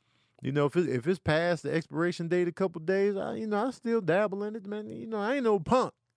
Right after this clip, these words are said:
All right? So I was like, "Yeah, you know what I'm saying, Parasite." But I coulda got hustled. I don't know. I don't know. But I was surprised. Another trending topic right now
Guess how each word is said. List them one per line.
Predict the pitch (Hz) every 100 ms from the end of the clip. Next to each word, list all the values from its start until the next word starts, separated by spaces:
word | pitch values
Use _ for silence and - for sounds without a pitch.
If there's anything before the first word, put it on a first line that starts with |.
| _ _ _ _ _ _ _ _ _ -
All | 135
right? | 196 226 - _ _ _ _ _ _ _ -
So |
I | 156
was | 196
like, | 185
"Yeah, | 202 233 226
you | 226 226
know | 214
what | 208
I'm |
saying, | 180 202 196
Parasite." | 190 202 170 139
But | 156
I | 233
coulda | 285 240
got | 156 127 101
hustled. | 104 - 82 -
I | 139
don't | 110 78
know. | 80 76 _ _ _ _ _ _ _ -
I | 113
don't | 78
know. | 73 - _ _ -
But | 92 73 - _ _ _ _ _ _ _ _ _
I | 104
was | 90
surprised. | - 80 80 73 80 - _ - - - -
Another | 156 185 156
trending | - 190 156 135
topic | 127 180 143 123 117
right | 127 120
now | 127 147 135 120